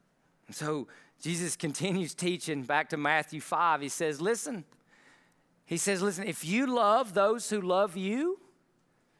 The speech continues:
what reward you, what will you have?"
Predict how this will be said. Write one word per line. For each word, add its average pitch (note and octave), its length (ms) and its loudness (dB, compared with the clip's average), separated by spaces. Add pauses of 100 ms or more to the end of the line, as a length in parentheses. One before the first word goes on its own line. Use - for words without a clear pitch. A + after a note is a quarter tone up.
(280)
what G#3+ 280 -2
reward G#3+ 540 0
you, D#3 160 -4
what B2 180 -2
will C3 140 -4
you B2+ 160 -4
have?" A2+ 380 0